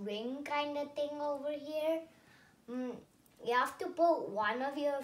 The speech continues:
fingers in that, and then how to use, so since you have your, um, finger inside, how to use it is drop it quickly and it comes back up automatically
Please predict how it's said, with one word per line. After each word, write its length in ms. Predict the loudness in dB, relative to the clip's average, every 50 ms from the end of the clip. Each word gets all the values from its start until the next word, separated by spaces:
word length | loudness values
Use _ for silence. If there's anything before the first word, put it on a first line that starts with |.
| -4 -4
fingers 460 | -4 -2 -2 -2 -2 -2 -2 -2 -2
in 200 | -4 -4 -4 -4
that, 340 | -2 0 2 2 2 2 0 -6 -10 -18 -20 -20 -20 -20 _ _ _
and 260 | -2 0 0 0 2 2
then 340 | 2 2 0 -2 -4 -6 -6 -10 -14 -16 -8 -2
how 180 | 0 2 2 2
to 60 | 2
use, 360 | 2 0 0 -2 -4 -6 -8
so 300 | -10 -8 -6 -4 -2 -2
since 440 | -4 -6 -8 -6 -4 -4 -4 -4 -2
you 140 | 0 0 0
have 420 | 0 0 0 0 2 0 0 -2
your, 320 | 0 0 0 2 2 2 2
um, 420 | 2 0 -2 -4 -6 -8 -10 -12 -12 -16 _ _ _ _ _ _ _
finger 400 | -4 -2 -2 0 0 0 0 0 0
inside, 580 | -2 -4 -4 -6 -4 -4 -2 0 0 0 -2 -4 -6 -12 -20 _ _ -20 -20 -16 -8
how 240 | -2 0 2 2 2
to 80 | 2 0
use 260 | -2 -2 -4 -2 -2
it 160 | -2 0 2
is 260 | 2 2 2 0 -2 -8 -14 -20 -20 -20 -20 -14 -2
drop 460 | 2 4 6 6 6 6 4 2 -2 -4
it 240 | -4 -4 -6 -8
quickly 600 | -2 -2 0 0 0 -4 -4 -2 0 2 2 2
and 180 | 2 0 0 -2
it 180 | -2 -4 -4 -2
comes 320 | 0 0 0 0 -2 -6
back 380 | -6 -4 -2 -2 -2 -4 -4 -8
up 160 | -8 -6 -6
automatically 720 | -6 -6 -6 -6 -6 -8 -8 -8 -8 -8 -10 -10 -12 -16